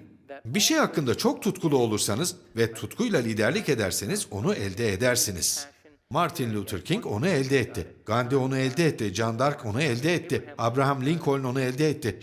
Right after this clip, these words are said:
John Lennon onu elde etti. Eğer bir bireyseniz sonunda onu elde edeceksiniz. Bilinçaltında çoğu insan, "Oo, çok fazla parlamak istemiyorum yoksa sonum gelir." diye düşünür. Ama ya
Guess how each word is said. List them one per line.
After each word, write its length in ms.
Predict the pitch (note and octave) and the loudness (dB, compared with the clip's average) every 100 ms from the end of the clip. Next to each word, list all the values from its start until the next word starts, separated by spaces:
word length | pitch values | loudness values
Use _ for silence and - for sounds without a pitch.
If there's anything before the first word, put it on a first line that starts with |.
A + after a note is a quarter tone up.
| - | -6
John 200 | B2+ C#3 | -2 0
Lennon 220 | G3 G3+ | 2 2
onu 180 | F#3 F3 | 2 2
elde 300 | D#3+ D3 C#3+ | 2 2 2
etti. 340 | G#2 - E2+ - - _ _ _ _ _ - - | 0 -2 -6 -8 -20 _ _ _ _ _ -18 -4
Eğer 300 | E3+ B3+ F#3 | 0 2 2
bir 160 | F#3 C#3 | 2 4
bireyseniz 640 | C#3+ E3 - F#2 A#2 - - | 2 2 0 -2 -2 -4 -8
sonunda 380 | - B2+ C3 C#3+ | -4 -2 0 0
onu 180 | A#2 A#2+ | 2 2
elde 280 | G#2 G2+ | 2 2
edeceksiniz. 640 | G#2 F#2+ G2 - F2 D#2+ - - _ | 2 2 -2 -2 -4 -4 -6 -8 _
Bilinçaltında 720 | C#3 C4+ D4 G3 D3 D3 A#2+ | -2 -2 0 0 0 0 -2
çoğu 280 | - D3+ A3 | 0 0 2
insan, 480 | D3 A2 B2 D#3 F3 - - _ _ | 0 0 0 0 -4 -14 -20 _ _
"Oo, 920 | F#3+ B3 D4+ D4 C4+ G#3 E3+ D3 C3 B2 | 0 2 2 0 2 2 2 0 0 0
çok 200 | C#4 D4 | 0 2
fazla 280 | E4 D4 | 2 2
parlamak 460 | G#3 A3 A#3 A#3+ - | 2 2 2 0 0
istemiyorum 520 | F#3+ C4+ D4+ B3 G3 | -2 -2 0 2 4
yoksa 260 | G#3+ G#3+ C4+ | 2 2 0
sonum 300 | G#3 B3+ D#4 | 0 0 2
gelir." 300 | G3+ C#3+ - - - | 2 2 -2 -10 0
diye 200 | B2 G#2+ | 0 2
düşünür. 420 | G#2 G#2 E2+ - - _ _ _ _ _ _ _ - - - | -2 -4 -6 -10 -20 _ _ _ _ _ _ _ -20 -16 -2
Ama 340 | F#3 D#4 B3+ D#3+ | 0 2 2 2
ya 480 | C3+ C#3 C3+ - - | 2 4 2 -2 -16